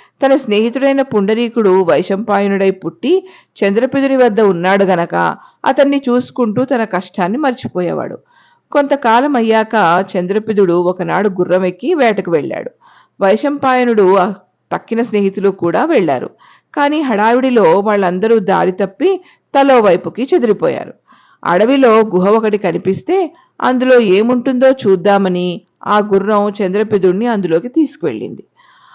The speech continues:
ఆ గుహలోకి వెళ్ళగా వెళ్ళగా వాళ్ళకి దేవలోకం, అక్కడ కాదంబరి కనబడ్డారు. చంద్రపిదుడు శాపం వల్ల మనిషే పుట్టిన చంద్రుడే గనక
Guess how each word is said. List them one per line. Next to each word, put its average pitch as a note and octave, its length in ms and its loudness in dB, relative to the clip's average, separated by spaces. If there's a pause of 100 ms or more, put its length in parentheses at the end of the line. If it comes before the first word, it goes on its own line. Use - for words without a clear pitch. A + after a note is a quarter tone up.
(140)
ఆ C4+ 220 4
గుహలోకి C4 480 0
వెళ్ళగా G3 400 2
వెళ్ళగా F#3 580 0
వాళ్ళకి F#3 640 -4
దేవలోకం, F3 800 0 (360)
అక్కడ C4 280 0
కాదంబరి G3 720 0
కనబడ్డారు. E3+ 640 -4 (500)
చంద్రపిదుడు C#4 520 -2
శాపం A3+ 480 -2
వల్ల F#3+ 360 0
మనిషే F3 420 -2
పుట్టిన G#3+ 300 -6
చంద్రుడే F#3 540 -4
గనక F#3+ 480 -2